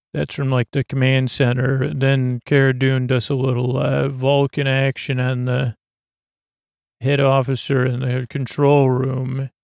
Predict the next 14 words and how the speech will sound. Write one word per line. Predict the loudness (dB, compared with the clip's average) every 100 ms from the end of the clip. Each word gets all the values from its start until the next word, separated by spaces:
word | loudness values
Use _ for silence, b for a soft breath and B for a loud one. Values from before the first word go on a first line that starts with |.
| _ _
He | -10
said, | -6 -4 -4
"Check | -2 -2 0
your | -2
relay | 2 2 4 2 2
hub." | 0 0 -2
She | -4 -4
says, | -2 0
"I'll | 0 0
check | 0 -2 -2
your | -4
relay | -2 -2 -2 -2
hub, | -2 -2 -4
bub." | 0 0 0 -2